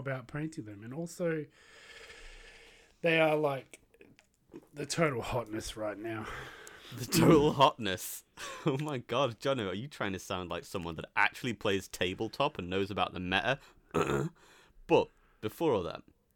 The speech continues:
Speaker 2: I think we should give a massive shout out to the guys that help support the show. The special little guys we hold dear to our hearts, our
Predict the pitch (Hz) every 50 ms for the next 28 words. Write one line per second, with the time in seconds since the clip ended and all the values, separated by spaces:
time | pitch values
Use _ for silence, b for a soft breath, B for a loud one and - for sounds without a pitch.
0 | _ _ - 160 - - 226 - - 185 - 156 147 131 113 101 92 95 101 107
1 | 110 - - 98 - - - 98 92 92 - 95 107 123 127 - _ - - -
2 | - 98 90 87 87 85 82 - - 113 104 151 165 185 180 - - - 139 127
3 | - - - 101 - - 107 95 - 101 - - - - - - - b b b
4 | b b b b b b b b - 87 87 85 80 80 80 80 - - - -
5 | 156 156 - - 107 - 101 95 - 101 90 98 117 - - - 92 87 85 95
6 | 90 85 82 82 82 - - - - 90 85 - 92 82 82 90 87 110 - -
7 | - - - - - - _ _ - 127 139 143 147 147 147 147 151 151